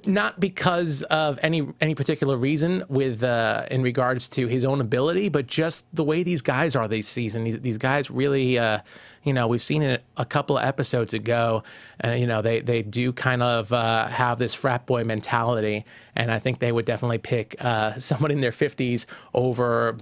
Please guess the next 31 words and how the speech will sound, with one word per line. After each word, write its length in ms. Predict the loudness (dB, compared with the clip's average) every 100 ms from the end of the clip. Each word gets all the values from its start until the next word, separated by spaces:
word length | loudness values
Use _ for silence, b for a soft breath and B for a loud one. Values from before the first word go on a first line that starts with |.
| -4
Baylor, 340 | -2 0 -2
for 220 | -4 -4
example, 480 | -2 -2 -2 -2 -4
since 360 | -4 -6 -6 -6
a 180 | -6 -2
couple 280 | -2 0
of 60 | 0
the 60 | 0
guys 240 | 0 -2
have 100 | -2
definitely 280 | -2 -2 -4
shown, 440 | -4 -2 -2 -4 -4
um, 380 | -4 -2 -4 -6 _ -20 B B
they 80 | -2
don't 200 | 0 0
really 200 | 0 0
care 160 | 0 0
for 140 | 0
Baylor 300 | 0 2 2
as 120 | 0
much. 320 | 0 -2 -4 -10 B B B
Uh, 400 | 0 2 2 0 -2 0
anyway, 480 | 2 2 2 0 -4 -14 _ _ _ -20 _ _ _ -6
so 300 | 0 2 2
a 80 | 0
very, 320 | 0 2 2
very 240 | 2 2 2
neck 440 | 2 2 0 0 0
and 280 | 2 2
neck, 340 | 2 0 -4 -14 B B B _
uh, 460 | 0 2 2 0